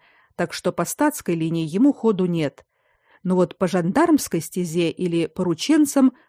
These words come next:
он вполне мог бы преуспеть. Я слышал, что вы после коронации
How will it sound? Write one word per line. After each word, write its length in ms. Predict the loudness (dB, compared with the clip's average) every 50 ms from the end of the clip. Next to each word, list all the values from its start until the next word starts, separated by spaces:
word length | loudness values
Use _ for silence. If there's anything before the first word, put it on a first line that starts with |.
| _ _
он 180 | -2 -2 -2
вполне 400 | -2 0 0 2 2 4 2 2
мог 220 | 2 0 -2 -2 -2
бы 100 | -4 -4
преуспеть. 840 | -2 -2 -2 -2 -2 -4 -8 -6 -4 -4 -4 -4 -6 -10 -20 _ _ _ _ _ _ _ _ _ _ _ _ _ _ _ _ _ _
Я 180 | 0 2 2 2
слышал, 400 | 0 -2 -2 -2 0 -2 -4 -4
что 240 | -6 -6 -6 -2
вы 140 | 0 0 0
после 340 | 0 -2 -6 -6 -4 -8 -6
коронации 760 | -4 -4 -4 -2 0 0 -2 -2 -2 0 0 0 0 0